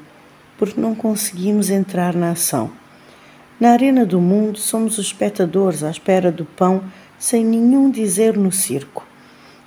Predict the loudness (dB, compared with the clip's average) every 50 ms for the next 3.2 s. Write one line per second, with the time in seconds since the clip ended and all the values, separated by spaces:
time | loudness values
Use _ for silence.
0 | -6 -4 -2 -2 -2 -2 -2 -4 -4 0 0 2 2 2 0 -2 -6 -12 -12 -14
1 | -20 -20 -20 -20 -20 -20 -20 -20 -14 -10 -4 0 2 2 2 2 -2 -4 -4 -4
2 | 0 0 2 2 2 2 0 0 -2 -2 -4 -4 -6 -8 -12 -12 -12 -12 -12 -16
3 | -18 -18 -20 -20